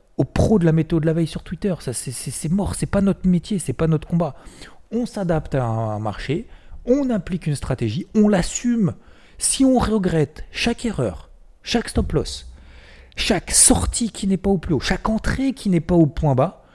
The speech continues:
autant tout arrêter tout de suite. C'est mort, c'est mort. Si on a peur du regret,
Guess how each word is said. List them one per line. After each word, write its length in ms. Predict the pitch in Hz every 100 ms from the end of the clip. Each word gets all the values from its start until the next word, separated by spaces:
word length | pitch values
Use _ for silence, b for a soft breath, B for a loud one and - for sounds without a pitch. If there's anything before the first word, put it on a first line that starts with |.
| b b b b -
autant 460 | 208 220 - 262 277
tout 180 | - 214
arrêter 340 | 214 202 208 226
tout 140 | 247
de 60 | -
suite. 240 | 269 -
C'est 160 | - 240
mort, 480 | 247 254 196 156 -
c'est 240 | - 226
mort. 340 | 220 220 - -
Si 480 | - - - 240 240
on 140 | 196
a 80 | 175
peur 400 | - 220 202 160
du 100 | 120
regret, 460 | 120 127 117 165